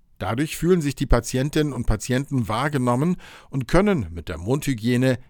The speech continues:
etwas Positives verbinden. Dementsprechend sollte auch die Behandlung auf die individuellen Bedürfnisse und Ressourcen angepasst werden.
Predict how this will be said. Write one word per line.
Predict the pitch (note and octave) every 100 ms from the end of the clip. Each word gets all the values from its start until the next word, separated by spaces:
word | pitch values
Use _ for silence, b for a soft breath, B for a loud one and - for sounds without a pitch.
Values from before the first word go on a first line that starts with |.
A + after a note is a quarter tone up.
| b
etwas | - C#3+ D3+ -
Positives | F#3 E3+ A2 - F#2 F2
verbinden. | - D#2+ F#2+ F2 F2 D2+ - _ _ _ _ _ -
Dementsprechend | G#2+ E3+ E3 B2+ - B2 - G2 - B B B
sollte | G#2 D3 E3+ C#3+
auch | D#3 F#3
die | -
Behandlung | D#3+ D3 F#3 G#3+ G2+ - -
auf | - G2 -
die | G#2+
individuellen | - E3+ G3 F3 C#3+ B2+ C3+ A#2+
Bedürfnisse | G2+ B2 C3+ - D#3 F3 C#3+
und | E3 D#3
Ressourcen | E3 F#3 D#3 - D#3+
angepasst | - G#2+ F2+ - - -
werden. | - - - -